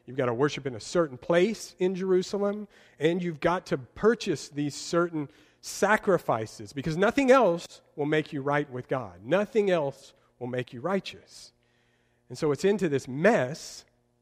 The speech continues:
that our Messiah is born, Jesus. And so,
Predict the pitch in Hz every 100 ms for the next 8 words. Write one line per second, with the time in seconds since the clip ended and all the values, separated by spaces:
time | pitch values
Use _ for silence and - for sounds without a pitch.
0 | _ _ _ _ _ - 127 135 139 -
1 | 220 190 104 98 107 92 82 85 _ _
2 | _ _ _ _ _ 123 175 135 95 -
3 | 110 - 160 139 135